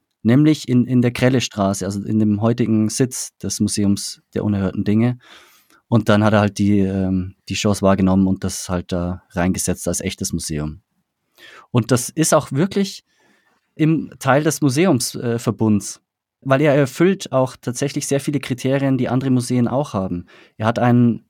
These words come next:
zugänglichen Ausstellungsraum, er hat regelmäßige Öffnungszeiten, er hat Objekte, die er ausstellt, er arbeitet wissenschaftlich und er hat sogar ein Depot mit, äh, über dreihundert Objekten, die nach, äh, Gewicht sortiert sind.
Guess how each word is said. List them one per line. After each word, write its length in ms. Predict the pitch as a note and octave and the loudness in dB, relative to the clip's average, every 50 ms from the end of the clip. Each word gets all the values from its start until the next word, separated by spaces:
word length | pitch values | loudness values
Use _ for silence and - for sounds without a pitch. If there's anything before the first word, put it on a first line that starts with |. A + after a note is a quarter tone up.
| _ _ | _ _
zugänglichen 680 | - - D3+ D3 D#3 C#3+ C3+ C3 B2+ B2 C3 B2 A#2 A2+ | -4 -2 0 2 4 4 4 2 2 2 2 2 2 2
Ausstellungsraum, 800 | - C#3 D3+ - - D#3+ D3+ D#3 D3 D3 C#3 C#3+ C#3+ C#3+ D3 D3 | 2 0 0 0 -2 0 0 0 0 0 0 0 2 2 4 4
er 80 | C3+ A#2 | 4 2
hat 140 | A#2 A#2 A#2 | 0 0 -2
regelmäßige 560 | A#2+ A#2+ B2 A#2+ A2+ A2 G#2 G#2 G2+ - - | -2 -2 0 0 0 0 -2 -4 -4 -6 -4
Öffnungszeiten, 840 | - D3+ - - E3 D3 C#3 - - - C#3+ C#3+ C#3+ - C#3 D3+ C3 | -2 -4 0 0 0 0 0 -2 -2 0 2 2 2 0 0 0 0
er 60 | B2 | 0
hat 200 | A#2 A2+ A2+ - | 0 -2 -4 -4
Objekte, 440 | - - G#2+ - C3+ D3 - - D3+ | -8 -10 -6 -4 -4 -4 -2 -4 -4
die 100 | D3 D3+ | -2 -2
er 100 | C3+ - B2 | -2 -2 -2
ausstellt, 560 | B2+ C#3 - - - D3 C#3 C#3 C#3 C#3 - - - - - - - - - _ | -2 -4 -4 -6 -6 -6 -4 -4 -4 -6 -10 -16 -20 -20 -20 -20 -20 -20 -20 _
er 140 | - A2 G2+ | -4 0 0
arbeitet 460 | G#2+ C3+ C#3 B2+ B2 A#2 A2 A2 - | 2 4 2 2 2 0 -2 -2 -4
wissenschaftlich 1080 | - A#2+ A2+ C3 E3 - - D3 - - C#3+ C#3+ C#3+ - _ D3 D3+ D3 C#3+ - - - _ _ _ _ _ | -6 -4 -2 -2 0 0 0 -2 0 2 0 0 0 -4 _ -2 -2 -2 -2 -6 -12 -20 _ _ _ _ _
und 140 | - C#3+ D3 | 0 2 2
er 60 | C#3 | 2
hat 100 | C#3 C#3 | 2 2
sogar 180 | - C3+ C#3 C3+ | 2 2 2 2
ein 60 | C3+ | 4
Depot 440 | C3 A#2+ B2+ - D3 C#3+ C3 G#2+ G2+ - _ _ _ _ _ _ | 2 0 0 2 2 4 4 2 0 -4 _ _ _ _ _ _
mit, 320 | - A#2 A2+ A2+ - - - | -2 -2 -2 -2 -4 -8 -6
äh, 140 | - A#2 A2+ | -2 -2 -2
über 220 | A#2 B2 B2+ A#2+ | 0 0 0 0
dreihundert 460 | A#2+ - A2+ A#2+ C#3 C3+ B2+ A#2 - | 0 2 2 4 4 4 2 2 0
Objekten, 580 | C3 A2+ - A#2 A#2+ B2 - _ F#2+ F2+ F2+ - _ _ _ _ - | -2 -4 -2 -4 -4 -4 -6 _ -6 -6 -6 -8 _ _ _ _ -2
die 100 | A#2 A2+ | 0 2
nach, 300 | A2+ A2+ A2+ A2+ - B2 | 2 2 0 -2 -4 -6
äh, 420 | A#2+ A2+ A2+ A2+ A2 A2+ A2+ A#2 | -4 -2 -2 -2 -2 -2 -4 -2
Gewicht 300 | - - B2 D3 C#3+ - - | -2 -2 -2 -2 -2 -2 -2
sortiert 340 | - G#2 - G#2 G2 F#2+ - | -2 -2 0 -2 -2 -2 -2
sind. 240 | G#2 G2 G2 G2+ | -4 -4 -4 -6